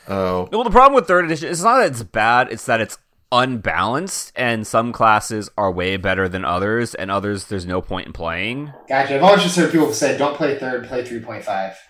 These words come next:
Speaker 1: I mean, yeah. I guess that makes
Speaker 2: There's
Speaker 1: sense.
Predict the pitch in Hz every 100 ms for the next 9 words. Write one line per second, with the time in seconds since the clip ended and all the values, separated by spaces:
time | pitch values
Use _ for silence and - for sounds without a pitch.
0 | _ _ _ _ - - _ _ _ _
1 | _ - _ - - 147 151 147 139 139
2 | - - 156 147 143 131 _ _ _ _
3 | _ _ _ _ _ _ _ _ _ _
4 | _ - 120 101 120 117 117 110 92 101